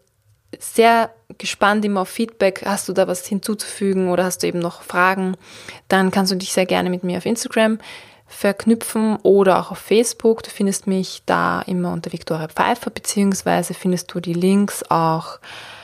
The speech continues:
auf der Webseite oder in den Shownotes auf iTunes. Und jetzt darf ich dir noch, äh, sagen, wenn du wissen möchtest, wie es mir ging, als ich zehn Tage lang bei einem Schweigeseminar,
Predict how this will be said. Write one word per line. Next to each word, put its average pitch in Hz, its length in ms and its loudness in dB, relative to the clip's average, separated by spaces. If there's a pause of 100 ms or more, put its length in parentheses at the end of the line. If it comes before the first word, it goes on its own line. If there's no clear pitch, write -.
(140)
auf - 180 -4
der 175 120 0
Webseite 196 880 2 (120)
oder 175 320 2
in 165 120 -2
den 160 180 -4
Shownotes 165 800 -2
auf 156 260 -4
iTunes. 214 720 2 (1000)
Und 170 180 0
jetzt 170 400 2 (560)
darf 180 180 2
ich - 120 -8
dir 175 160 0
noch, 170 480 -4
äh, 170 240 -4
sagen, 185 440 0
wenn 175 360 0
du 175 340 -2
wissen 311 420 0
möchtest, 285 680 2
wie 214 180 0
es 208 100 -2
mir 202 160 2
ging, 294 340 0
als 190 280 -2
ich 190 160 -8 (320)
zehn 269 320 6
Tage 220 260 2
lang 202 400 0 (640)
bei 185 80 4
einem 185 160 2
Schweigeseminar, 196 1080 0